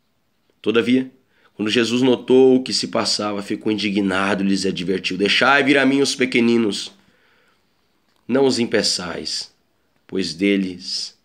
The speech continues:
pois deles é o reino dos céus, o reino de Deus. Deixai vir a mim as crianças, as criancinhas,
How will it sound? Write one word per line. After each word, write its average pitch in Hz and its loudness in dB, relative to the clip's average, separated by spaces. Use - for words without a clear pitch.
pois 98 -6
deles 110 2
é 98 2
o 90 -2
reino 90 -4
dos 82 -8
céus, - -10
o 87 -20
reino 85 -4
de 80 -14
Deus. - -16
Deixai 117 2
vir 117 2
a 113 4
mim 113 2
as 104 -2
crianças, - -4
as - -8
criancinhas, 98 0